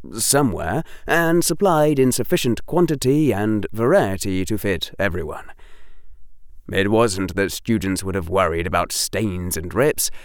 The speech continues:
That was what charms were for. But, as Professor Quirrell had explained to the surprised Wizardborns, nice, dignified clothing was not efficient for hiding in forests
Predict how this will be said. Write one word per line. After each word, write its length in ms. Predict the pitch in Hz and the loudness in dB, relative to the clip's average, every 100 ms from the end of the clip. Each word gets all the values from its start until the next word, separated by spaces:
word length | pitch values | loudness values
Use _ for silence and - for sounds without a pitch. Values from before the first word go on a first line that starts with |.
| - - - | -12 -16 -12
That 420 | - 151 - - - | -6 -2 -2 -4 -8
was 160 | 73 | -8
what 220 | - - | -8 -8
charms 420 | - 165 214 127 82 | 0 2 4 4 0
were 80 | |
for. 320 | 78 95 - - - - - - - - 143 | -6 -6 -6 -10 -12 -14 -14 -14 -14 -12 -2
But, 420 | 156 185 277 - - - | 2 4 2 -2 -4 -2
as 420 | 98 101 101 95 - | 0 2 0 -4 -2
Professor 420 | 123 117 113 180 | 0 2 2 0
Quirrell 540 | - 117 80 76 156 | 0 -2 -2 0 0
had 120 | 107 92 | 0 0
explained 640 | - - 101 95 110 113 | 0 -2 -2 0 0 0
to 160 | 113 | -2
the 120 | 107 110 | 0 0
surprised 680 | 117 - 151 135 117 110 | 0 0 2 4 4 2
Wizardborns, 920 | 101 104 185 123 85 90 82 127 185 - - - - - - - - | 0 2 2 2 -2 -4 0 0 0 -2 -8 -10 -12 -14 -18 -18 -8
nice, 460 | 87 92 90 82 - | 0 2 2 0 -4
dignified 600 | 98 92 82 92 82 - | -4 -2 0 2 2 4
clothing 520 | 143 170 87 82 80 | 4 6 4 0 0
was 180 | 101 101 | 0 4
not 280 | 190 226 - | 4 4 -2
efficient 640 | 151 - 302 - 92 139 | -2 0 0 0 0 0
for 200 | - 127 | 0 -2
hiding 480 | 104 170 196 180 185 | 0 4 6 6 4
in 180 | - 151 | 4 2
forests 580 | - 208 120 123 - | 4 2 4 2 0